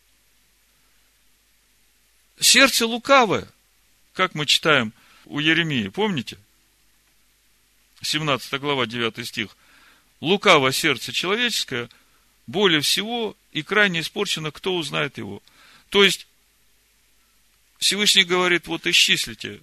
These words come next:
поднимите голову сынам Израиля, по именам их". Вот это исчисление начинается с того, что ты приходишь со своими полшекеля и говоришь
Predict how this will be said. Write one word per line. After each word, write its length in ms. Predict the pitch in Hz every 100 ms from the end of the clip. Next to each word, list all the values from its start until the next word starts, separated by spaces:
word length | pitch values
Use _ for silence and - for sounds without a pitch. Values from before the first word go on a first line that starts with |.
| -
поднимите 500 | 147 175 175 151 156
голову 320 | 156 147 139
сынам 320 | 147 156 156
Израиля, 440 | 180 240 220 139 107 _ _ _ _ -
по 140 | 151
именам 480 | 165 175 220 233 190
их". 280 | 180 - _ _ _ _ _ -
Вот 180 | 151
это 240 | 190 151 151
исчисление 540 | - 185 - 262 180
начинается 540 | 151 156 180 160 - 139
с 60 |
того, 360 | - 185 208 175 - - _
что 240 | - 151
ты 280 | - 160 135 _ _
приходишь 680 | - 151 - 214 208 208 - _ _ _ _ _ _ _ _ _
со 180 | - 160
своими 340 | 151 165 165 151
полшекеля 760 | 160 147 - 202 214 175 156
и 20 |
говоришь 540 | 139 151 156 160 156